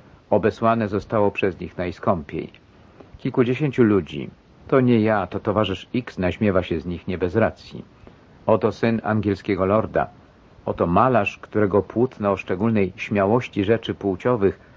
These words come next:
spotkały się z grzywną sądową. Rodzaj naszego Potockiego of Montalk. Oto esteta. Mówiąc esteta, X mruży porozumiewawczo oczy. Oto znowuż Anglik brodaty.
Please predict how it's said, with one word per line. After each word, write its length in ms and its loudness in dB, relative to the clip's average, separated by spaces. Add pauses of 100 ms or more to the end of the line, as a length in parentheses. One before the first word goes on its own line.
(240)
spotkały 540 2
się 160 -2
z 60 -8
grzywną 400 -6
sądową. 600 -6 (560)
Rodzaj 320 2
naszego 340 -2
Potockiego 880 0 (240)
of 200 -4
Montalk. 600 -4 (1000)
Oto 460 2 (300)
esteta. 600 -2 (420)
Mówiąc 380 -2
esteta, 500 -2 (100)
X 300 -12
mruży 360 2
porozumiewawczo 720 0
oczy. 360 -4 (880)
Oto 200 2
znowuż 340 2
Anglik 480 0
brodaty. 640 2